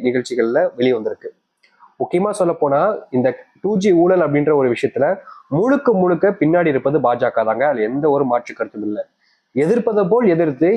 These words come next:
எதிர்-, எதிர்க்காமல் இருப்பது போல் இருப்பது போல அப்படின்னு சொல்லிதான் இந்த ஒரு நிகழ்வுன்றது வெளியே மக்களிடையே பேசப்படுகிறது. முக்கியமா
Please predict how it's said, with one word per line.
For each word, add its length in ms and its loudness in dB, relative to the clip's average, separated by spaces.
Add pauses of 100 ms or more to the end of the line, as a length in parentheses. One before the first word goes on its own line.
எதிர்-, 380 0
எதிர்க்காமல் 520 -2
இருப்பது 340 -2
போல் 180 0
இருப்பது 340 0
போல 160 0
அப்படின்னு 280 -2
சொல்லிதான் 340 -2 (300)
இந்த 200 -2
ஒரு 160 2
நிகழ்வுன்றது 540 0
வெளியே 340 0
மக்களிடையே 580 -2
பேசப்படுகிறது. 640 -2 (1200)
முக்கியமா 420 0